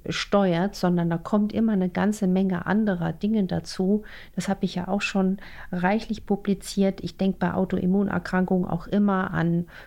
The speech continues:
versteckte Infektionen, die nicht erkannt wurden, an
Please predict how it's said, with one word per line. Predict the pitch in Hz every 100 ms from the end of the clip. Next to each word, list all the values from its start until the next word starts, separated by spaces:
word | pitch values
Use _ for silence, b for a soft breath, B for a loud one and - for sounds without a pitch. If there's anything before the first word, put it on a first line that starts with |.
| B
versteckte | 185 - 202 196 196
Infektionen, | 196 190 190 - - 254 226 214
die |
nicht | 202 190 185
erkannt | 185 - 175 175 -
wurden, | 175 170 175 170
an | 170 170 175